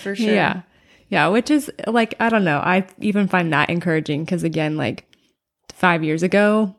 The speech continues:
Speaker 2: we were not having these conversations.
Speaker 1: Yeah.
Speaker 2: So just to,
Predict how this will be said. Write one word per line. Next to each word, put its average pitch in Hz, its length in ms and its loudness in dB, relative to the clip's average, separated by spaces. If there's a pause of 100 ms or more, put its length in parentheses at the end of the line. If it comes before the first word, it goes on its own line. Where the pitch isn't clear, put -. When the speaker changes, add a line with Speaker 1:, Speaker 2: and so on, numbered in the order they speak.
Speaker 2:
we 180 120 2
were 170 140 2
not 156 220 2
having 156 280 0
these 120 200 -2
conversations. - 800 -4
Speaker 1:
Yeah. 185 140 2
Speaker 2:
So 151 460 0 (340)
just - 300 -6
to, 156 220 0